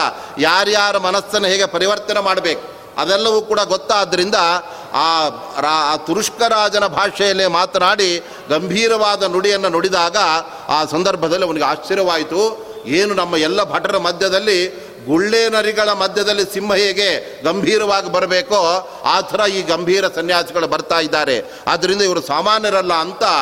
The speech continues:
ಮೇಲಿನಿಂದ ಇಳಿದು ಬಂದು ಅವರಿಗೆ ನಮಸ್ಕಾರ ಮಾಡಿ ಆತ ಹೇಳ್ತಾ ಇದ್ದಾನೆ, "ನೀವು ನಿಜವಾಗಲೂ ಕೂಡ ನಮಗೆ ಮಾನ್ಯರಾಗಿದ್ದೀರಾ, ಆದ್ದರಿಂದ ನಿಮಗೆ ನಮ್ಮ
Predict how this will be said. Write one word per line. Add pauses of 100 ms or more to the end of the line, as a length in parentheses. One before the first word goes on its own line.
(300)
ಮೇಲಿನಿಂದ
ಇಳಿದು
ಬಂದು
ಅವರಿಗೆ
ನಮಸ್ಕಾರ
ಮಾಡಿ (240)
ಆತ
ಹೇಳ್ತಾ
ಇದ್ದಾನೆ, (360)
"ನೀವು
ನಿಜವಾಗಲೂ
ಕೂಡ
ನಮಗೆ
ಮಾನ್ಯರಾಗಿದ್ದೀರಾ,
ಆದ್ದರಿಂದ
ನಿಮಗೆ
ನಮ್ಮ